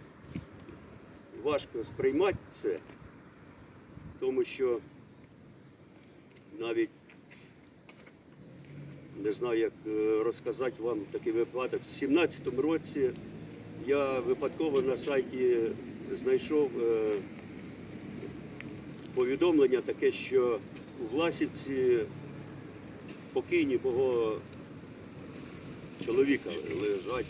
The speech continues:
які звільняли Власівку. Я виписав дані, приїхав сюди вранці двадцять сьомого числа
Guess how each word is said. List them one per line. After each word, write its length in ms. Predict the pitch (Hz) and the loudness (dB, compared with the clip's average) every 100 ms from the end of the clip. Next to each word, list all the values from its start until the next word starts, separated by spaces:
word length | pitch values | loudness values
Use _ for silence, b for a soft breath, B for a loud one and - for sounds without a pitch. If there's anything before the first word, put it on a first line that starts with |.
| 87 | -4
які 240 | 98 135 | -2 -2
звільняли 440 | 139 170 123 127 | -2 0 2 2
Власівку. 460 | 107 113 104 - - - - - - - - - | 0 0 -2 -4 -14 -16 -14 -12 -10 -8 -6 2
Я 100 | 135 | 4
виписав 480 | 160 156 143 - 135 | 6 4 2 0 4
дані, 260 | 170 156 139 | 4 4 4
приїхав 380 | 147 147 135 131 | 4 6 6 4
сюди 380 | - - 135 123 139 147 143 147 73 | 0 2 4 4 2 2 2 2 4
вранці 540 | 151 151 180 156 - - - - - - - - | 4 4 4 2 0 0 0 -2 -6 -8 -10 -4
двадцять 400 | 135 - 95 - | -2 -2 -2 0
сьомого 260 | 104 - - | 0 2 2
числа 420 | 196 151 160 160 | 2 2 2 2